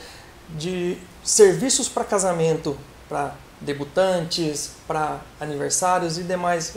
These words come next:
eventos em si. A gente tem que buscar realmente conhecimento, compreender totalmente o negócio,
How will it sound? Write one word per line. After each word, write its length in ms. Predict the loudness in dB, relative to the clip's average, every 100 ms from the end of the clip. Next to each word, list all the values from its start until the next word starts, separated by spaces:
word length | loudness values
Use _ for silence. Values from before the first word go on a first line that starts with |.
| -2
eventos 520 | 0 4 4 4 -2
em 100 | -4
si. 260 | -2 -2 -4 -10 -18 -16 -18 -18 -8
A 40 |
gente 140 | -4 0
tem 120 | 0
que 100 | 0
buscar 480 | -2 0 4 8 8
realmente 380 | 6 4 4 4
conhecimento, 760 | 2 4 2 0 -2 -2 -8 -12 -20 -20 -20 -20 -2
compreender 1000 | 0 0 2 2 2 0 4 6 6 -2 -14 -18 2
totalmente 720 | 2 2 -2 -2 0 0 0
o 40 | -2
negócio, 600 | 0 0 2 2 0